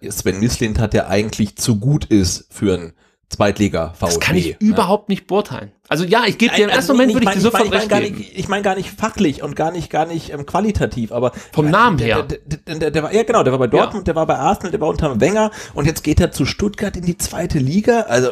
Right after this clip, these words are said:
Speaker 1: ne, wo ich sag, hey, der von, von achtzehn Erstligisten würden den doch siebzehn mit Kusshand nehmen, alleine wegen seines Rufs, ne?
Speaker 2: Da
Speaker 1: Und
Speaker 2: geb
Speaker 1: er
Speaker 2: ich dir
Speaker 1: kommt halt
Speaker 2: recht,
Speaker 1: dann
Speaker 2: ja.
Speaker 1: zum V F B. Ähm, und wenn jetzt dann noch seine Neuzugänge zünden, also was wir dann voraussetzen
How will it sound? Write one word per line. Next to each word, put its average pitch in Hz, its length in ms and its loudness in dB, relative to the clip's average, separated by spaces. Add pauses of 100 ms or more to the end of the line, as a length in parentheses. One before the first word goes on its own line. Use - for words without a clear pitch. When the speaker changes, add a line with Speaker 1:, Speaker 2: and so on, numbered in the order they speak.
Speaker 1:
ne, 123 120 -4
wo 131 100 6
ich 127 80 2
sag, 127 200 0
hey, 135 160 2
der 120 240 2 (260)
von, 139 240 0
von 139 220 -2
achtzehn 147 420 0
Erstligisten 147 920 0
würden 143 240 2
den 143 160 -2
doch - 140 -2
siebzehn 147 320 0
mit 143 120 -2
Kusshand 160 380 2
nehmen, 170 220 0
alleine 123 420 2 (300)
wegen 139 240 0
seines 139 320 0
Rufs, 175 320 2
ne? 107 200 -2 (180)
Speaker 2:
Da 151 100 2
Speaker 1:
Und 160 80 -4
Speaker 2:
geb 185 100 2
Speaker 1:
er - 40 2
Speaker 2:
ich 165 40 -4
dir 151 80 0
Speaker 1:
kommt 139 80 -2
halt 139 80 2
Speaker 2:
recht, - 100 -2
Speaker 1:
dann 143 80 0
Speaker 2:
ja. 139 40 -8
Speaker 1:
zum 139 160 -6
V 151 140 4
F 147 100 -2
B. 147 220 4 (280)
Ähm, 101 320 -2 (140)
und 117 120 -4
wenn 113 140 0
jetzt 202 240 2
dann 180 100 0
noch 147 100 -2
seine 135 280 0
Neuzugänge 127 720 0
zünden, 123 600 -4
also 90 360 -4
was 101 160 -2
wir 104 80 2
dann 98 160 0
voraussetzen 104 840 0